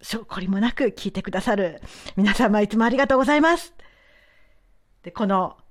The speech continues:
消耗してるの？シリーズ。<laughs> まあ、皆さんご存知、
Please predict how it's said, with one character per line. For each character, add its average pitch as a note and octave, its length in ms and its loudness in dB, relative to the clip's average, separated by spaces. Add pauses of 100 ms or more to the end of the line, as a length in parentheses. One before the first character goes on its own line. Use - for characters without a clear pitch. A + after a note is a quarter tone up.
(120)
消 D#4 320 2
耗 D#4 200 4
し D#4 100 2
て C#4+ 120 2
る D4+ 80 4
の？ A#3 340 4
シ - 280 0
リ C#4+ 100 4
ー - 20 4
ズ。 A3 400 2 (340)
<laughs> - 340 -20
ま E3+ 100 -8
あ、 E3+ 60 -6
皆 F3+ 180 -4
さ F3+ 160 -6
ん D3 60 -10
ご E3+ 80 -4
存 G3 260 0
知、 D#3 300 -10